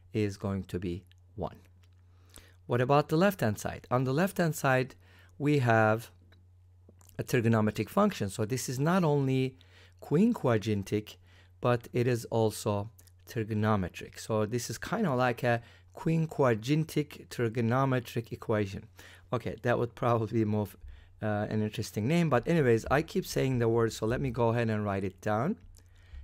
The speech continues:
Quinquagintic. All right, so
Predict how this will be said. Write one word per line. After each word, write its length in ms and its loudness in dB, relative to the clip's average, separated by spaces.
Quinquagintic. 1200 0
All 80 -4
right, 260 -14
so 280 0